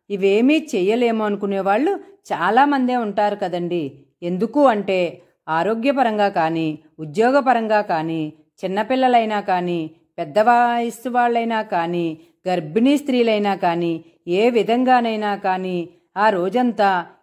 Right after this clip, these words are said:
ఈ మూడు పనులు చేయలేకపోవచ్చు. కానీ ఈ రోజంతా చేయలేకపోయినా రాత్రి కొద్ది సమయాన్ని మటుకు కేటాయించుకుంటే ఈ రోజంతా చేసిన ఫలితాన్ని మనం పొందవచ్చండి. అదేమిటి అంటే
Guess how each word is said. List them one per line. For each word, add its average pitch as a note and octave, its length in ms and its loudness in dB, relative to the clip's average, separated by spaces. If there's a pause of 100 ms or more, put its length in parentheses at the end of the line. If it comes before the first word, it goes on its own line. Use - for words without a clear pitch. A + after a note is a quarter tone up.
ఈ B3 200 0
మూడు G#3 340 0
పనులు B3+ 400 0 (100)
చేయలేకపోవచ్చు. F3 1040 -2 (300)
కానీ D#3+ 520 -2 (240)
ఈ A#3+ 180 4
రోజంతా C4 640 2 (120)
చేయలేకపోయినా F#3 880 -4 (320)
రాత్రి G#3 480 0
కొద్ది G3+ 420 -4
సమయాన్ని A3 540 0
మటుకు B3 280 0
కేటాయించుకుంటే F#3 1200 -4 (300)
ఈ C4 260 4
రోజంతా F#3 500 0
చేసిన D4+ 320 0
ఫలితాన్ని G3 760 0 (180)
మనం B3 220 0
పొందవచ్చండి. E3+ 1040 -2 (180)
అదేమిటి F3+ 560 0
అంటే D#3+ 640 -2